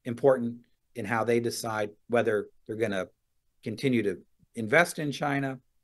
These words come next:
diversify partly away from China, uh, how they'll act in third markets,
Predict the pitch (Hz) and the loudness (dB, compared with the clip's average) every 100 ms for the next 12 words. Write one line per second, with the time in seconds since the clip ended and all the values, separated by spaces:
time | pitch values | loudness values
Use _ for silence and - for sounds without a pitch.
0 | _ _ _ - 110 147 151 131 135 123 | _ _ _ -14 2 4 4 -2 -2 0
1 | 117 120 117 104 101 127 180 - 147 131 | 0 -2 -4 -2 0 2 2 0 -6 -4
2 | 135 131 131 123 - _ _ _ _ 117 | -2 -2 -4 -8 -12 _ _ _ _ -6
3 | 110 127 113 110 110 107 107 98 - 160 | -2 0 0 0 -2 -6 -8 -10 2 4
4 | 143 135 123 120 - - | 4 2 0 -2 -8 -10